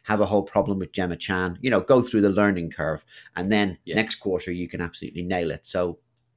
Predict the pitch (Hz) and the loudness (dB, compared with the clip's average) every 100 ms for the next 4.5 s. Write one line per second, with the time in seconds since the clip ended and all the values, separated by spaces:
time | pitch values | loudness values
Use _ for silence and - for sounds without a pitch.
0 | - 131 78 92 101 98 - - 110 - | 0 2 2 -2 -4 -4 -6 -6 -8 -6
1 | 135 165 156 143 156 147 139 139 135 110 | -2 0 2 2 4 2 2 -2 -6 -4
2 | 135 123 107 - 113 90 101 - _ _ | 0 -2 -4 -4 -2 0 -4 -10 _ _
3 | _ _ - - 107 95 87 - 90 80 | _ _ -14 -8 -6 -6 -8 -6 -6 -8
4 | - - 95 87 85 | -14 -10 -8 -6 -8